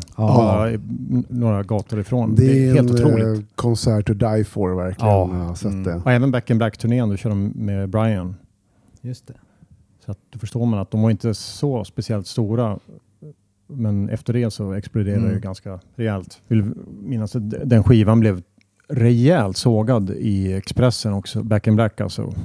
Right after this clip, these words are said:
Speaker 1: Det är så roligt att
Speaker 2: Ja.
Speaker 1: leta upp såna här gamla
Speaker 2: Ja, men det var någon så här överkryssad geting eller något. Att det
Speaker 1: Mm.
Speaker 2: var det sämsta han någonsin har hört.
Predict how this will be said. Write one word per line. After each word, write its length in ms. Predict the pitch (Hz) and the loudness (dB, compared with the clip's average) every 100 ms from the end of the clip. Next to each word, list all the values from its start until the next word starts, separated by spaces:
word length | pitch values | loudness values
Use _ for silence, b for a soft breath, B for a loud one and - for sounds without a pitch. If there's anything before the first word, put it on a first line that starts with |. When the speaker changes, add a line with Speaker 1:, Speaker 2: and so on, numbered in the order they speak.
| B B B _ - | B B B _ -12
Speaker 1:
Det 80 | 143 | -8
är 40 | |
så 140 | 117 123 | -6 -4
roligt 380 | 120 113 131 - | -4 -4 -6 -6
att 80 | 120 | -4
Speaker 2:
Ja. 60 | |
Speaker 1:
leta 160 | 113 123 | -4 -4
upp 260 | 131 151 - | -6 -8 -8
såna 180 | 139 | -6
här 100 | 104 | -6
gamla 480 | 95 98 95 92 90 | -6 -8 -10 -10 -2
Speaker 2:
Ja, 360 | 123 127 127 127 | 4 6 6 6
men 160 | 123 120 | 4 4
det 100 | 120 | 4
var 140 | 120 | 4
någon 100 | 107 | 2
så 80 | 110 | 0
här 60 | 117 | 0
överkryssad 680 | 110 101 - 113 - 110 98 | 2 0 2 0 0 -2 2
geting 460 | 101 92 - 104 | 0 0 -4 -4
eller 120 | 95 | -2
något. 200 | 98 101 | -4 -4
Att 120 | 110 113 | -4 0
det 60 | |
Speaker 1:
Mm. 120 | 104 | 2
Speaker 2:
var 80 | 101 | 2
det 140 | 98 98 | 0 -4
sämsta 480 | - 110 92 - | -2 -2 -2 -2
han 220 | 110 101 101 | 0 0 0
någonsin 260 | 98 120 | 0 0
har 100 | 104 | 2
hört. 360 | 98 101 - | 2 0 -2